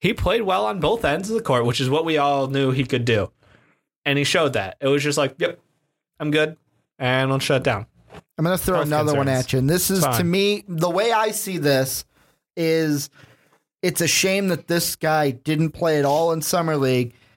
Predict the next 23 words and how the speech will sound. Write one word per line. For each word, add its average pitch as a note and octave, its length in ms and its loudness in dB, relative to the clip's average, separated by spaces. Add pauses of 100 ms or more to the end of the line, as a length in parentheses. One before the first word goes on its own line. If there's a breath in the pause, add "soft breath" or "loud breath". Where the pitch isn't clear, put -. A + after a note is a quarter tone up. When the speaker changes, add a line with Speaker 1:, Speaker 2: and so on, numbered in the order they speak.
(100)
Speaker 2:
because C3+ 300 0
we C3+ 120 2
needed D#3 460 0
to D3+ 100 0
see, C#3+ 520 0
in C#3 200 0
my C#3 220 2
opinion, A#2+ 600 0 (360)
if A2 120 -2
he C#3 100 0
could C#3 140 -2
be D3 100 2
the B2+ 120 0
backup C3+ 600 0 (380 soft breath)
to C#3 100 -2
the C3 120 2
number C#3 260 2
one C3 220 0
point E3 360 -4
guard C#3 240 0
in A#2 140 -2
town. D#3 460 0
I'll C3 280 0